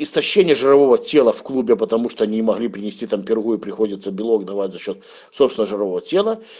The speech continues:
и мы получаем бесполезный расплод, бесполезные проблемы пасеки.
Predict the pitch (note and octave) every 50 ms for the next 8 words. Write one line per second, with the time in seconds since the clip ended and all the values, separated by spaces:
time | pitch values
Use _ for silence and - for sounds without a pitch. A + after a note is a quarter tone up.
0 | - - _ - C3+ F3+ A3 G3 F#3+ E3+ D3 C#3+ C#3+ - - E3 C3+ B2 A2+ A#2+
1 | D3+ - - - D3 C3+ C3 B2 G#2+ F2+ G#2+ G#2+ G2 F#2+ - - - F#3 A3 G3
2 | C#3+ A#2 - - - F#2+ A2+ D3 D#3 D3 D#3+ D3+ - F#2+ G2+ F#2 E2+ F#2+ G#2+ G#2
3 | G2 F#2+ - - - - - - - _ - _